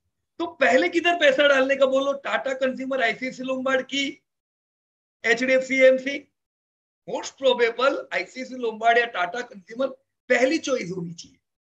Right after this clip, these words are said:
right? आपको बताया दो टका डालना चाहिए आईसीसी लोम्बार्ड में, अरे मस्त growth है, एकदम नीचे चल रहा है, तीन टका डालो ना, क्या tension? Same thing in Tata Consumer।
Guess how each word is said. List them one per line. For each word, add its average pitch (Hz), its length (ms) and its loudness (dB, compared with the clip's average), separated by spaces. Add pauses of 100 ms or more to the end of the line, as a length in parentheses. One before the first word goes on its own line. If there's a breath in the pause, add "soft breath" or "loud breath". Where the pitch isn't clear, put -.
(340)
right? - 320 -2
आपको 196 260 -4
बताया 226 380 2
दो 214 180 -2
टका 220 260 -2
डालना 214 320 -4
चाहिए 202 280 -4
आईसीसी 202 240 -10
लोम्बार्ड 208 440 -2
में, 214 160 -10 (380)
अरे 226 160 2
मस्त 226 380 -4
growth 208 420 -4
है, 190 280 0 (220)
एकदम 247 380 2
नीचे 233 280 -6
चल 226 240 -4
रहा 226 140 -4
है, 226 60 -6
तीन 170 300 -6
टका 214 260 -2
डालो 269 300 2
ना, 302 120 -2
क्या 302 180 0
tension? 220 400 -4 (920)
Same 277 220 0
thing 254 160 -4
in 269 120 -4
Tata 226 320 0
Consumer। 214 480 -8